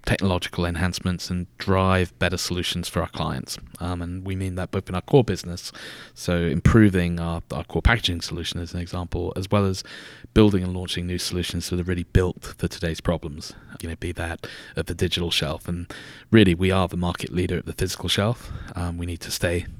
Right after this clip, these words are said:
stay there, and, and we will be the market leader at the digital shelf as well. And we are investing heavily in that area. Secondly, growth globally.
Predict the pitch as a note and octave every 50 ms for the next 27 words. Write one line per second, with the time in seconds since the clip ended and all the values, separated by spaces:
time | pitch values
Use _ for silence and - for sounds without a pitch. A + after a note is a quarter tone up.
0 | - - - - - - F2+ F2 F2 F2+ G2+ A2 A2+ F2+ F2 F2 F2 - D#2 F2
1 | F2+ F2 F#2 F#2+ F2+ F#2 F#2 F2 - F#2 F2+ F2+ E2 E2+ E2+ E2+ E2+ - - -
2 | - F2 E2+ E2+ D#2+ - F2+ - F2+ F2 - F2 F2+ F2 - - F2 F2 E2+ -
3 | - F2 E2+ - F#2 F#2 F#2 F2+ F2+ F2+ F#2 G2 - - - - - - - -
4 | - - F2 F2+ F2 F2 F#2 F#2 F2+ F2 F2 F2+ F2+ F2 F#2 F2+ - - - E2+
5 | D#2 E2 F2 E2+ F2 F2 E2+ E2+ E2+ F2 E2+ F2 F2 F2 F2 F2 E2+ - - -
6 | - - - _ - - - C3+ A#2+ - B2 A2+ A#2+ A#2 A2+ A2+ G2 - - -
7 | _ _ - G2 F2+ E2+ F2+ - - - - - - - G2 F2+ F2 E2 E2+ F2
8 | E2+ E2+ D#2+